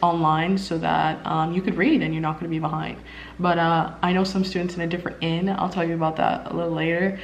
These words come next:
they're getting cold called tomorrow, but my first time getting cold called in my contracts class is gonna be in November because it's online, so it's a little different and it, it's structured that way so to make sure everybody gets called, and because online it's a little bit more hard, harder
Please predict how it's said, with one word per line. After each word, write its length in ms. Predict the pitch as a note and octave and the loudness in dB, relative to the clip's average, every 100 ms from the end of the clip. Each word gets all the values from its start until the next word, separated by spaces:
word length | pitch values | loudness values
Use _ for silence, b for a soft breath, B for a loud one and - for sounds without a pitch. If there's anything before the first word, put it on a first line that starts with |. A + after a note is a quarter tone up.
| B B B - - | B B B -18 -10
they're 200 | E3+ F3+ | 0 2
getting 200 | A3+ A#3+ | 2 2
cold 220 | - F#3+ F#3 | 0 -2 -2
called 180 | D#3 | -4
tomorrow, 240 | - D#3+ D#3+ | -2 -2 0
but 120 | E3 | 0
my 120 | E3+ | 0
first 280 | F3+ F#3+ - | 0 -2 0
time 140 | G3+ | -2
getting 200 | F#3+ F3+ | 0 -2
cold 220 | F3 F3 - | -2 -2 -2
called 440 | F3+ F3 F3 - | -2 0 -2 -6
in 240 | E3+ E3+ | -8 -6
my 120 | E3+ E3+ | -4 -4
contracts 480 | - G#3 A3 A#3 | -2 -2 0 -4
class 340 | - A#3+ A3 - | -4 -4 -2 -2
is 140 | F#3+ | -4
gonna 160 | F#3 F3 | -2 -2
be 160 | E3 | 0
in 80 | D#3 | 0
November 400 | D#3+ D3 - - | 0 0 -2 -6
because 320 | - F3+ E3+ | -6 -6 -4
it's 160 | E3+ E3+ | -6 -2
online, 400 | E3 D#3 D3+ - | -2 0 -2 -4
so 120 | - - | -6 -10
it's 140 | - | -6
a 40 | |
little 220 | E3 D#3+ E3 | -4 -2 -2
different 440 | D#3+ D#3 E3 D3+ | -2 -4 -6 -4
and 180 | - - | -6 -6
it, 160 | - - B B | -12 -18 B B
it's 100 | D#3+ | -6
structured 520 | - - D#3+ D#3+ F#3 | -4 0 0 0 0
that 180 | F#3 F#3+ | 4 4
way 160 | F#3+ F#3+ | 4 2
so 180 | - - | -2 -4
to 60 | E3 | -2
make 140 | E3 | -2
sure 140 | - | -2
everybody 260 | E3+ E3 F3 | -2 -2 -2
gets 200 | F3 F3 | -2 -4
called, 240 | - F#3 | 0 2
and 100 | E3+ | 2
because 260 | E3 E3 D#3 | -4 -4 -2
online 360 | - D#3+ D#3 D#3+ | 2 0 0 -2
it's 140 | D#3 | -2
a 60 | - | -4
little 160 | D#3 D#3+ | -6 -6
bit 160 | - | -4
more 120 | D#3 | -4
hard, 260 | E3 D#3+ - | -2 -2 -4
harder 600 | - - E3 D#3+ F3 | -2 2 4 2 0